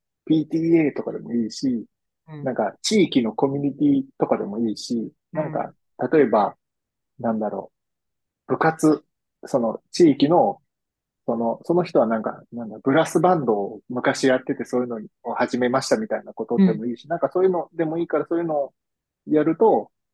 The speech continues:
Speaker 1: 視点が変わるから、
Speaker 2: うん。
Speaker 1: 飽きないよって書いてて、ああ、
Speaker 2: うん
Speaker 1: なるほど、
Speaker 2: うんうん。
Speaker 1: みたいな。なんかそういうことなんですよね。きっとその、副業やってみたら、みたいな、そういうことなんだろうなとは思う。
Speaker 2: あ、うん。
Speaker 1: うん。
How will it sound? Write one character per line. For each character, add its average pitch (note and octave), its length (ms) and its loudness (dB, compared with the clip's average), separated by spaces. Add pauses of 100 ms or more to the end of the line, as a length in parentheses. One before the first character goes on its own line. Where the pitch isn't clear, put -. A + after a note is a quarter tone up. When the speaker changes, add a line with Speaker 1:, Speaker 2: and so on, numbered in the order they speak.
(260)
Speaker 1:
視 - 140 -8
点 A#3+ 180 4
が A3 160 2
変 G#3+ 100 4
わ G#3 100 4
る G3+ 100 4
か A2+ 120 0
ら、 A2 380 -2 (220)
Speaker 2:
う G3 40 6
ん。 E3+ 220 4 (100)
Speaker 1:
飽 C#3+ 140 0
き F3 140 2
な C3 120 4
い G2 100 0
よ G2+ 220 -2
っ - 100 -20
て - 140 -18
書 A2+ 100 -4
い F2+ 80 -6
て - 120 -12
て、 - 280 -20
あ A2 180 -2
あ、 G#3 40 6
Speaker 2:
う G#3 40 8
ん G3+ 60 8
Speaker 1:
な G#3+ 80 0
る F3+ 260 -2
ほ A#2+ 60 -4
ど、 A#2 80 -2
Speaker 2:
う - 40 -6
ん G#2+ 40 -8
う - 40 -10
ん。 - 20 -18
Speaker 1:
み - 60 -18
た - 80 -16
い - 60 -20
な。 - 60 -20 (220)
な A3+ 80 -4
ん - 20 -6
か E3 80 -2
そ F3+ 180 4
う F3+ 40 8
い - 40 6
う F3+ 40 0
こ F#3+ 100 2
と G3+ 100 2
な D3+ 160 4
ん - 140 -6 (140)
で A#2 80 0
す B2+ 80 -4
よ C#3+ 60 0
ね。 E3+ 160 0
き - 100 0
っ - 40 -14
と A#2+ 160 -2
そ B2+ 100 -4
の、 A#2 280 -2
副 C3 220 0
業 A#2 360 4
や A#2+ 80 0
っ - 40 -6
て A#2+ 60 0
み B2+ 100 0
た A#2 100 0
ら、 G#2 120 0
み G#2 100 -2
た A2 100 -12
い A#2+ 60 -14
な、 A2 120 -12 (360)
そ A#2+ 100 0
う A#2+ 40 -2
い - 40 -2
う - 20 -4
こ B2+ 100 -8
と C3+ 120 2
な A2 100 -4
ん G2+ 60 -8
だ G#2 60 -6
ろ G#2+ 100 -8
う - 20 -8
な G3+ 160 0
と G3+ 60 0
は F#3+ 80 2
思 E3+ 200 -2
う。 - 20 -16
Speaker 2:
あ、 - 40 -18 (260)
う C#3+ 80 0
ん。 C3+ 180 0
Speaker 1:
う A#2 80 0
ん。 A2 80 -8